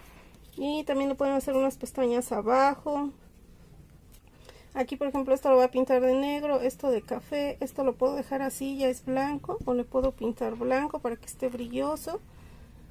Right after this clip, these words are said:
Y ya nada más le doy unos toques, esto lo pinto de negro. Ujú. Realmente pues no, no es nada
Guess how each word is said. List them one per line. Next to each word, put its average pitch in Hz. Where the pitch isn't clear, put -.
Y 311
ya 285
nada 285
más 285
le 277
doy 262
unos 269
toques, -
esto 285
lo 247
pinto 262
de 226
negro. 226
Ujú. 262
Realmente 277
pues 240
no, 247
no 294
es 285
nada 254